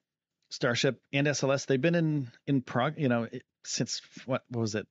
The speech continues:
Uh, twenty, I think Elon said something about the B F R,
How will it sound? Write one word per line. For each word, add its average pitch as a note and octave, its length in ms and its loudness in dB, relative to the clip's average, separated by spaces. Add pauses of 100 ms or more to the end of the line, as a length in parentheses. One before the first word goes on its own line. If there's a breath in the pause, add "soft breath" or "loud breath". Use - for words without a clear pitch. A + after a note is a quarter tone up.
(120)
Uh, G#2 280 -2
twenty, A2 560 -2 (1120)
I - 60 -12
think F#3+ 240 -4 (120)
Elon A2 400 -4
said G#2 280 -8
something G2+ 280 -6
about G2 200 -8
the G2+ 100 -10 (800)
B A2 160 -4
F G2 240 -6
R, F#2+ 420 -2